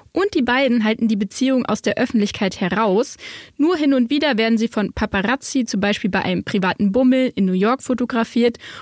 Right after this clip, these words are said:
und die große Kuschelshow bleibt aus. Dazu passt, Wonders hat im Mai in einem Interview verraten, was in ihrer Beziehung passiere, sei heilig. Eine öffentliche Liebesshow ist also gar nichts für sie.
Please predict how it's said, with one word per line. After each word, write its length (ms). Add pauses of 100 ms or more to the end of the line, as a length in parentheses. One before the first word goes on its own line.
(160)
und 380
die 40
große 340
Kuschelshow 580 (160)
bleibt 400
aus. 320 (220)
Dazu 320
passt, 460 (340)
Wonders 560
hat 160
im 140
Mai 240
in 180
einem 180
Interview 440
verraten, 560 (380)
was 180
in 140
ihrer 240
Beziehung 480
passiere, 580
sei 260
heilig. 720 (400)
Eine 300
öffentliche 520
Liebesshow 760
ist 280
also 200
gar 220
nichts 240
für 160
sie. 260